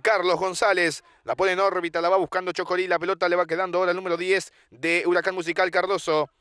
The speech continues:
José y la pelota la filtra para que vaya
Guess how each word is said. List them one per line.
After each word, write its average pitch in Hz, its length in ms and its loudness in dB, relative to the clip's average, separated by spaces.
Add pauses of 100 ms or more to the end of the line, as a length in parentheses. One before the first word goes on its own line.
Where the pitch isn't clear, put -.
(680)
José 190 360 -2
y 180 80 -4
la 185 120 2
pelota 175 380 0
la 165 100 2
filtra 175 380 -2
para 160 160 -2
que 165 120 -4
vaya 175 400 2